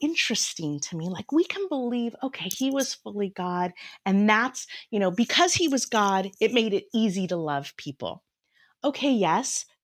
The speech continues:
but also in that, his heart was broken, in that he felt joy with his friends, in that he felt all the emotions that we feel in our relationships. The Bible talks about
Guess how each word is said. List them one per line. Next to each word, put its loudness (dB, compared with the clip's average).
but -4
also 0
in 4
that, -2
his 0
heart 2
was -4
broken, -2
in 6
that 0
he 0
felt -2
joy 2
with 0
his -6
friends, -2
in 4
that 2
he 0
felt 0
all -2
the 2
emotions 2
that 0
we 4
feel -2
in 0
our 2
relationships. -2
The -4
Bible -2
talks -4
about -2